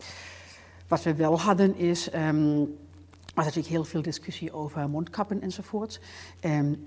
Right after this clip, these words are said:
die hadden we altijd. Eh, er was echt geen enkel moment dat, eh, onze medewerkers geen mondkappen hadden. Wat, eh, ehm, en die waren soms wel heel erg duur. Ik moest, eh, een beetje als econoom weer een beetje lachen. Dat, eh, dat heeft heel veel te maken met de goudprijs, hè.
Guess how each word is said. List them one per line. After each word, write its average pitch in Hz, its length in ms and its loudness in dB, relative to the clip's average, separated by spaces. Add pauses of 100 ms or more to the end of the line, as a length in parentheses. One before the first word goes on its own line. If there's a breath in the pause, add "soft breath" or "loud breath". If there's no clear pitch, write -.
(100)
die 175 100 -2
hadden 185 180 2
we 175 100 -2
altijd. 143 400 -12 (360)
Eh, 156 220 -2
er 156 60 -2
was 156 160 -2
echt - 240 -8
geen 160 380 -2
enkel 190 380 0
moment 156 500 0
dat, - 260 -4
eh, 151 80 0 (120)
onze 156 240 -2
medewerkers 151 560 -2
geen 175 260 0
mondkappen 151 460 -8
hadden. 143 260 -10 (760 loud breath)
Wat, - 340 0
eh, 147 440 2
ehm, 156 260 2 (300)
en 156 140 0
die 151 100 0
waren 160 220 2
soms 170 280 -2
wel 165 200 2
heel 175 280 4
erg 185 240 -6
duur. 180 340 2
Ik 277 100 -4
moest, 170 200 0
eh, 165 100 4
een 156 80 4
beetje 165 260 0
als - 180 -4
econoom 175 500 4
weer 156 120 2
een 151 80 0
beetje 160 180 -4
lachen. 156 280 2
Dat, 143 180 -6
eh, 151 160 0
dat 147 80 -6
heeft 170 220 -4
heel 190 100 -2
veel 185 120 -8
te 180 100 0
maken 175 220 2
met 170 100 -2
de 151 60 -4
goudprijs, 226 640 -4
hè. 247 80 0